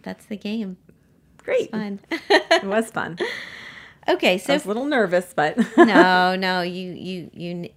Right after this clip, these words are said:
Speaker 1: you. Excellent. You, you win. Everyone,
Speaker 2: <laughs>
Speaker 1: everyone wins. I just fi-, I find it interesting to hear. You know, sometimes people get stuck on certain things,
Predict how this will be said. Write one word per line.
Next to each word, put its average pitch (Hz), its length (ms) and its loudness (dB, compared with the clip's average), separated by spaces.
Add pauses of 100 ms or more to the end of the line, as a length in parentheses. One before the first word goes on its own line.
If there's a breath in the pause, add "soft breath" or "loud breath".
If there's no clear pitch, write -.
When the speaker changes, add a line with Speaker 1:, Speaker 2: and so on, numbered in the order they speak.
(140)
Speaker 1:
you. 170 200 -14 (360)
Excellent. 139 460 -10 (180)
You, 180 300 -8
you 220 180 -2
win. 190 340 -2
Everyone, 214 500 6
Speaker 2:
<laughs> - 40 -2
Speaker 1:
everyone 185 480 4
wins. 160 300 -2
I 170 120 2
just 175 220 -6
fi-, 160 260 0
I 160 120 0
find 165 280 -6
it 147 260 -6
interesting 170 540 -10
to 156 100 -12
hear. 151 300 -10
You 175 200 -12
know, 135 160 -8
sometimes 143 400 -14
people 143 160 -18
get - 160 -16
stuck - 300 -12
on 185 120 -12
certain - 300 -16
things, 202 380 -8